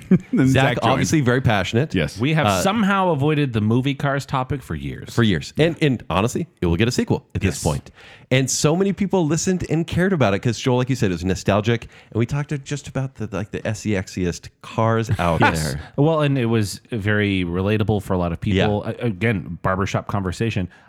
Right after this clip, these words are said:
Speaker 3: Uh, for, like, two weeks, I was asking people, "What, what was your first car?"
Speaker 2: Right.
Speaker 3: And it spurred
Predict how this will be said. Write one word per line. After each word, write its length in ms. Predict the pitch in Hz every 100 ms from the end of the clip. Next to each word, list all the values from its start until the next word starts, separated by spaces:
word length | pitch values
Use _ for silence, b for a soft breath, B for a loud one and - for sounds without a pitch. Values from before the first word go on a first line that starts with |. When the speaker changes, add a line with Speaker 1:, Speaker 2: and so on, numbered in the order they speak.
| _
Speaker 3:
Uh, 60 | 110 127
for, 160 | 147
like, 160 | 143 - _ -
two 180 | 175 170
weeks, 280 | 190 -
I 60 | 104
was 80 | 101
asking 300 | 104 - 98
people, 240 | 107 98
"What, 200 | 95 - _
what 180 | 135 175
was 140 | 202
your 120 | 196
first 260 | - 185 -
car?" 320 | - 60 -
Speaker 2:
Right. 200 | 104 92 -
Speaker 3:
And 160 | 143
it 160 | 202 -
spurred 540 | - - - 160 151